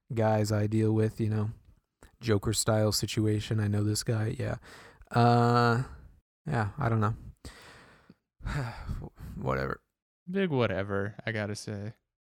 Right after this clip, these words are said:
Speaker 2: And then the cops randomly, it was, uh, I, I, yeah, like, it's very, very, very much like a, we got a not,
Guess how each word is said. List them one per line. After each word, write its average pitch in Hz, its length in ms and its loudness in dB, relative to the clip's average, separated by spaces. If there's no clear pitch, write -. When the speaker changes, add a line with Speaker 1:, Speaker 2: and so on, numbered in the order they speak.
Speaker 2:
And 156 140 4
then 180 380 6
the 135 180 -4
cops 139 360 0
randomly, 123 680 2
it 175 100 8
was, 190 180 8
uh, 156 180 0
I, 127 100 -4
I, 135 300 -4
yeah, 127 220 6
like, 127 240 4
it's 120 180 0
very, 147 280 4
very, 139 340 4
very 131 180 4
much 123 200 4
like 120 140 6
a, 107 160 4
we 131 120 2
got 139 160 6
a 123 40 2
not, 131 220 2